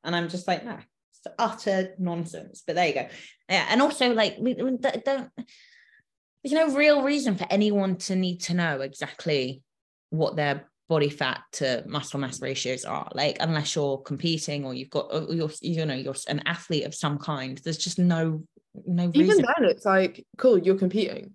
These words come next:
Speaker 2: Nobody's like, "Oh, you win the show, you've got a lower body fat percentage." They're like, "You look the best."
Speaker 1: Yeah. <laughs> Yeah, yeah, yeah, yeah.
Speaker 2: And same with performance. Not like, "Oh, right, you win the,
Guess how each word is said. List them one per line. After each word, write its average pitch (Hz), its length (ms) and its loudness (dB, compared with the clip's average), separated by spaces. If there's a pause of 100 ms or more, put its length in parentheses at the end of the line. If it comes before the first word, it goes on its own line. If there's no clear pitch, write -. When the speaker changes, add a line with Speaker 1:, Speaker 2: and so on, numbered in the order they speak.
Speaker 2:
Nobody's 233 380 4
like, 190 160 4
"Oh, 180 140 8
you 180 260 4
win 196 180 8
the 196 80 8
show, 196 220 4
you've 151 260 -2
got 160 140 -2
a - 20 -4
lower 160 180 2
body 175 200 0
fat 160 180 -10
percentage." - 440 -12
They're 156 120 6
like, 151 240 4
"You 180 220 4
look 196 160 2
the 180 80 -4
best." - 420 -6 (220)
Speaker 1:
Yeah. 190 360 2
<laughs> - 60 -2 (180)
Yeah, 180 180 4
yeah, 170 240 0 (120)
yeah, 170 140 -4
yeah. 156 220 -4 (1600)
Speaker 2:
And 190 140 4
same 220 180 6
with 214 120 2
performance. 196 540 4
Not 190 120 0
like, 170 180 0
"Oh, 277 280 4
right, 247 240 2
you 262 140 0
win 269 160 0
the, 262 180 0